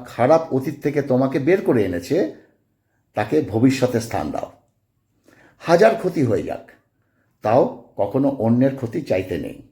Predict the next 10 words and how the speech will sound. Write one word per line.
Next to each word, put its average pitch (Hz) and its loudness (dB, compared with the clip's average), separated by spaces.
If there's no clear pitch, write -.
মনে 101 2
রাখতে 117 0
হবে, 76 -8
যে 147 2
আজ 143 2
তোমার 185 4
ক্ষতি 170 -4
করেছে, 120 -4
তার 117 0
হিসেব 117 2